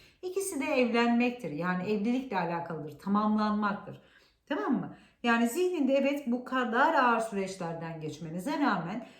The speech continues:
zihninde sizinle tamamlanma enerjisi var. Peki şuna soracağım.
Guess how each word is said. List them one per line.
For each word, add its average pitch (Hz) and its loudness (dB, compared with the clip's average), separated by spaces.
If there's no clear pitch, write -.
zihninde 302 -2
sizinle 262 -2
tamamlanma 233 2
enerjisi 202 -2
var. 170 -4
Peki 285 -4
şuna 294 0
soracağım. 202 -4